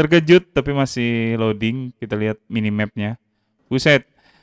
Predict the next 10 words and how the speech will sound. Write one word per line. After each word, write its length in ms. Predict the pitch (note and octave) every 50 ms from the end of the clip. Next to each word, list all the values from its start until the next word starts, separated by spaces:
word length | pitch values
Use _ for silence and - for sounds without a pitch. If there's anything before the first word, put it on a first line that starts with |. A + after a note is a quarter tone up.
| _ _ _ _ - _
Nah, 180 | - A#2 A#2+
ini 400 | B2 E3 G3 A3 G#3 E3+ B2+ - - _ _ _ _ _ _ _ _ _
keren 300 | - - D3+ D#3 D#3 D3+
juga 280 | D#3+ F#3+ G3 G#3+ F#3+
ya. 160 | C#3+ A2+ G#2 - - _ _ _ _ _ _ _ _ -
Tapi 360 | C3 C3 F#3 A3 G3+ E3 - -
ngomong-ngomong, 520 | B2 C3+ C3+ C3+ C3+ D3 E3+ G#3 A3 F#3+ F3+
aku 160 | - G#3+ G#3+
terbang, 460 | - E3+ D3+ D3 E3+ F3 G#3 G3+ D#3+
guys. 460 | D3+ E3 G#3 - - - - - -